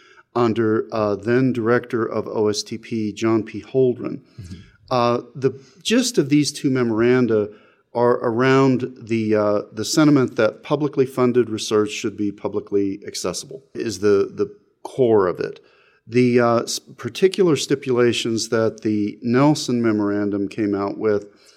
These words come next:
Speaker 1: were that, uh, well, it's a very dense memorandum, first of all. I would encourage everybody to take a look at it if you're interested in the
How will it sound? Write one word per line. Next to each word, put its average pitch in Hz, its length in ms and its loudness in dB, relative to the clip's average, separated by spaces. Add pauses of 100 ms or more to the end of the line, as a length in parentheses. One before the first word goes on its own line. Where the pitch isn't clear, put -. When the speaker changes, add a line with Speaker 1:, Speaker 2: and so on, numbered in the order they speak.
(240)
Speaker 1:
were 123 240 4
that, 117 360 2 (160)
uh, 107 320 0
well, 127 320 2
it's - 140 -2
a 127 80 0
very 151 240 4
dense 117 260 2
memorandum, 101 540 0
first 101 320 -4
of 101 80 -6
all. 95 160 -2
I 98 40 0
would 101 200 0
encourage 101 420 0
everybody 104 380 0
to 101 80 -4
take 101 300 -6
a - 20 -4
look 101 180 -2
at 98 180 0
it 101 100 -2
if 98 160 -4
you're 104 160 -4
interested 143 480 -2
in 127 80 0
the 113 200 -4